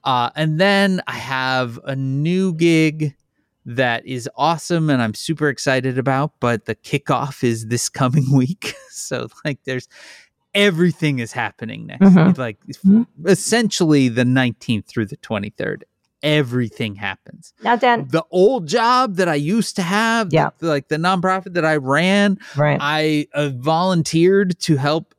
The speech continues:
Speaker 1: interview some job applicants for. That is happening next week as well. Like,
Speaker 2: Mm-hmm.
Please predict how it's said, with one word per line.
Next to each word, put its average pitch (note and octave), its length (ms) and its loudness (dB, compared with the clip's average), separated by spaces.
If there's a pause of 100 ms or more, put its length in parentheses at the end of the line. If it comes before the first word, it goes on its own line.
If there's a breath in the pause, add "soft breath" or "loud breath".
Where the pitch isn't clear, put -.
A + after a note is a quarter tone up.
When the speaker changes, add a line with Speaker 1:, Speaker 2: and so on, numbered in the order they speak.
(120)
Speaker 1:
interview E3+ 520 2
some C3 240 -6
job F#3+ 340 -2
applicants G3+ 500 -2
for. G#3+ 300 0 (300 soft breath)
That D4 300 0
is D#3 140 -4
happening B2+ 520 -4
next G#2+ 260 -6
week A#2+ 200 -4
as G#2+ 140 -6
well. G#2+ 300 -6 (100)
Like, E3 220 2
Speaker 2:
Mm-hmm. C#3+ 240 2